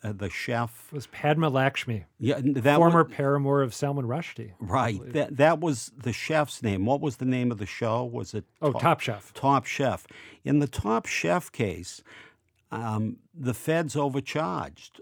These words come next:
Speaker 1: or maybe this should have been brought in a state court for lower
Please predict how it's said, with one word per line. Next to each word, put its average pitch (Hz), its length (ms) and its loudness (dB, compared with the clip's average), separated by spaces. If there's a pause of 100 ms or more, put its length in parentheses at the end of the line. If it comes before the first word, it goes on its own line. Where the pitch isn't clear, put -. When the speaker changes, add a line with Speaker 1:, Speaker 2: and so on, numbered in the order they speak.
Speaker 1:
or 110 180 0
maybe 135 380 2
this 127 180 -2
should 123 220 -4
have 120 120 -4
been 113 220 -4 (680)
brought 113 420 2
in 107 200 -2
a 98 120 -4
state 156 480 -6
court - 340 -10 (140)
for 98 320 -8 (100)
lower 120 600 0